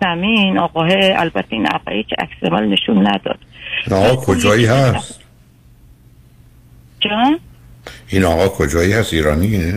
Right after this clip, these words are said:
Speaker 1: ایرانی، بله، بله، ایرانی.
Speaker 2: حالا برای
Speaker 1: ایرانی.
Speaker 2: اون فایدهش چیه که با شما زندگی کنه، با یه همچین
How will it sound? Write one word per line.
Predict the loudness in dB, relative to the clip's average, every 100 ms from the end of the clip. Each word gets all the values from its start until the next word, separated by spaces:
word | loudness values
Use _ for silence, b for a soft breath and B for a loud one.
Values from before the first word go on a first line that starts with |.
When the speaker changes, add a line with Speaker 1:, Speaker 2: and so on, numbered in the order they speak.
| -4 -6 -2
Speaker 1:
ایرانی، | 0 2 2 2 0
بله، | 0 0 0 -4
بله، | -6 -8 -8 -6
ایرانی. | -4 -4 -10 -4
Speaker 2:
حالا | -2
برای | 2 2
Speaker 1:
ایرانی. | 2 0
Speaker 2:
اون |
فایدهش | 2 2 2 2 0 0
چیه | 0
که | 0
با | 0
شما | 0 0 0 0
زندگی | 2 0 2 0
کنه، | -2 -2
با | 0
یه | 0 -2
همچین | -4 -8